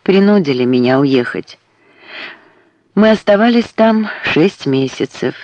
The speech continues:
Когда вернулись, я убедилась,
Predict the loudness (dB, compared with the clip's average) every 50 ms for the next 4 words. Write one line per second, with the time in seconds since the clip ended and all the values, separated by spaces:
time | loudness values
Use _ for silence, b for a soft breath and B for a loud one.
0 | -20 -20 -20 _ _ _ _ _ _ _ _ _ _ _ _ _ _ _ _ _
1 | _ _ _ -2 -2 0 2 0 0 2 0 0 0 0 2 2 2 2 0 0
2 | -2 -6 -12 -14 -18 B B B B B B B B B B B 0 2 4 4
3 | 4 2 2 2 2 2 2 2 2 0 -2